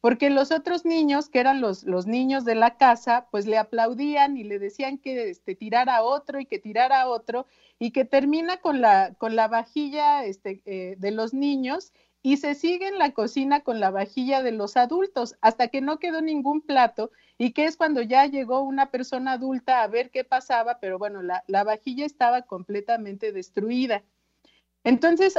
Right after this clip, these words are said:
a Freud le llama la atención este evento porque Goethe lo menciona, pero no, no dice a causa de qué se dio.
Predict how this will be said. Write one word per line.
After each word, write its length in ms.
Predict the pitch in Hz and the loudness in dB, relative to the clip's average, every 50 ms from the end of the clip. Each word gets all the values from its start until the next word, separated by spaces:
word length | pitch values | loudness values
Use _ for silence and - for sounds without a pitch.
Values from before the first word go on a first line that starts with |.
| - | 6
a 120 | 247 254 247 | 6 6 6
Freud 220 | - 339 370 381 | 4 0 -2 -2
le 160 | 403 415 403 359 | -2 -2 -2 0
llama 300 | 349 320 330 330 339 339 | 0 0 0 0 -2 0
la 140 | 330 311 | 2 0
atención 600 | 277 269 - 254 240 247 - - 285 285 285 277 | 0 0 -2 -6 -8 -6 -6 -4 -4 -4 -4 -4
este 260 | 262 262 269 _ 294 285 | -6 -8 -8 _ -6 -4
evento 580 | 269 285 285 269 262 240 - - 233 247 - _ | -2 -2 -2 -2 -2 -4 -4 -6 -6 -6 -8 _
porque 340 | - 202 202 - 214 202 | -10 -10 -6 -4 -4 -4
Goethe 180 | 202 254 285 285 | -2 -2 -2 -2
lo 120 | 311 311 | -2 -2
menciona, 800 | 302 294 294 294 285 - 311 294 277 262 240 233 233 247 247 - _ | -2 -2 -2 -2 0 0 2 2 2 2 2 0 0 0 -2 -4 _
pero 240 | - 220 226 233 240 | -2 0 0 0 0
no, 360 | 254 262 285 302 311 277 - _ | 2 2 2 0 0 -2 -6 _
no 280 | 240 247 269 285 311 320 | -2 0 2 2 2 0
dice 300 | 320 311 320 311 - 320 | 0 -2 -2 -2 -2 -4
a 80 | 311 | -4
causa 480 | - - 269 269 277 285 277 - 294 285 | 2 4 4 4 4 2 -2 -4 -6 -4
de 200 | 262 233 220 - | -6 -8 -8 -10
qué 220 | _ 247 247 262 | _ -8 -8 -8
se 240 | 262 - - 262 254 | -8 -8 -8 -8 -6
dio. 360 | 226 247 269 294 320 339 349 | -4 -2 2 2 2 2 0